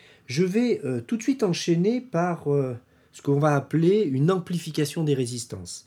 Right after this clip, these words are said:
Je, euh, vais leur dire, par exemple, euh, euh, ce qu'ils peuvent penser des objectifs, et notamment s'ils estiment qu'ils sont difficiles. Mais je vais leur apporter des réponses en leur disant que c'est normal qu'ils pensent que c'est inatteignable,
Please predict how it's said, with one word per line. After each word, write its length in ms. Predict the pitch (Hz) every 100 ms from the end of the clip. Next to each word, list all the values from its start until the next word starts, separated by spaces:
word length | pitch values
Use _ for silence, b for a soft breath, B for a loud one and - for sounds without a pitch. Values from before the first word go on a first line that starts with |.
| B B B _
Je, 200 | 113 165
euh, 440 | 165 160 131 127
vais 220 | 123 156
leur 180 | 147 120
dire, 220 | 139 226
par 240 | 233 135 117
exemple, 480 | 120 175 226 226 B B B _
euh, 220 | 123 120 117
euh, 160 | 117 107
ce 100 | -
qu'ils 180 | 175
peuvent 260 | 147 180 -
penser 400 | - 202 175 220
des 160 | 170 135
objectifs, 520 | 135 127 127 240 226
et 20 |
notamment 380 | 147 131 135 190
s'ils 340 | 180 151 135 143
estiment 300 | 139 214 180
qu'ils 120 | 147
sont 140 | 143
difficiles. 600 | 131 135 139 - 104 98 b b
Mais 60 | 117
je 120 | 120
vais 60 | 143
leur 140 | 143
apporter 360 | 147 147 - 165
des 120 | 131
réponses 580 | 131 143 170 151 - - B B
en 80 | 123
leur 180 | 143 139
disant 300 | 160 180 170
que 240 | 147 127 B
c'est 200 | - 131
normal 640 | 117 139 139 202 214 110
qu'ils 180 | - 123
pensent 480 | 110 139 120 - - b b b -
que 100 | 113
c'est 280 | - 113 120
inatteignable, 680 | 110 113 107 120 160 180